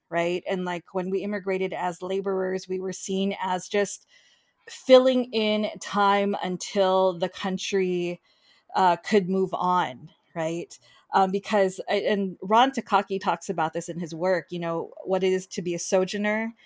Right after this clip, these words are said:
you know, someone who just comes here, works, earns money, and leaves, versus being a settler. Um, you know, the, you know, in this ima-, in this imagination of what America could be,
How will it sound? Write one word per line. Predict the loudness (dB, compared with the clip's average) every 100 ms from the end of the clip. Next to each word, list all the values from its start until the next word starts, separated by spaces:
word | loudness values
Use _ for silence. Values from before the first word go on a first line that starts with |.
| _ -6
you |
know, | -6
someone | -4 -4 -2
who | -4
just | -6 -6
comes | -4 -4
here, | -2 0 0
works, | 0 -4 -6
earns | -8 -8 -8
money, | -8 -6 -6
and | -6
leaves, | -6 -6 -6 -8 -20 _ _ -2
versus | -2 -2 -6
being | -2 -2
a | -4
settler. | -4 -4 -4 -8 -8 -14 _ _ _ _ -2
Um, | 4 6 6 0 -6
you | -2
know, | 0 0
the, | 2 2 2 2 0 -2 -4 _ _ -6
you | 0
know, | 4 4 4
in | 2 4
this | 2 2
ima-, | -2 2 2 0 _ _ -8
in | -4 -2
this | -4
imagination | -2 0 0 -2 -6 -6 -6
of | -2
what | -2 -2
America | -6 -4 -4 -6
could | -8 -14 -12
be, | -6 -2 -2 -2